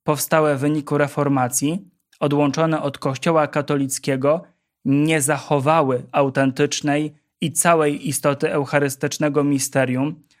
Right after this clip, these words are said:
głównie przez brak sakramentu kapłaństwa. Z tego powodu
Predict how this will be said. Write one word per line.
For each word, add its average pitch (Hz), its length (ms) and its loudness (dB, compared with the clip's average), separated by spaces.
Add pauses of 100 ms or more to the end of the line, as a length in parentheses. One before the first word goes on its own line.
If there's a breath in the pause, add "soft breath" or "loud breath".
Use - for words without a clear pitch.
(100)
głównie 160 440 0
przez 165 260 -4
brak 139 420 -2
sakramentu 147 640 0
kapłaństwa. 139 840 -2 (380 soft breath)
Z - 100 -8
tego 165 240 2
powodu 147 720 0